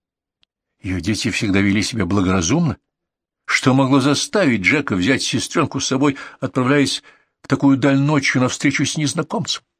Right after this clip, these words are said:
Джим припарковался на свободном месте у тротуара. Они вышли и внимательно осмотрелись в поисках каких-либо следов людей или собак. «Эй!»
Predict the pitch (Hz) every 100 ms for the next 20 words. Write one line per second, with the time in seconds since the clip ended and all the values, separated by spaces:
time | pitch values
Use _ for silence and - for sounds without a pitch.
0 | _ _ _ _ _ _ _ _ _ _
1 | - 110 135 - 117 107 127 117 117 110
2 | - 107 98 113 98 92 95 113 165 -
3 | 143 - 139 117 135 123 123 - _ _
4 | _ _ _ _ 117 104 95 110 139 156
5 | 139 - _ _ _ 110 98 110 - 120
6 | - 123 - 110 104 95 - 110 107 -
7 | - - _ _ - - - 117 110 107
8 | - 107 110 - 95 95 92 - - 170
9 | 110 - 92 90 - _ _ _ _ _
10 | _ _ _ _ _ _ _ - 190 214
11 | 202 156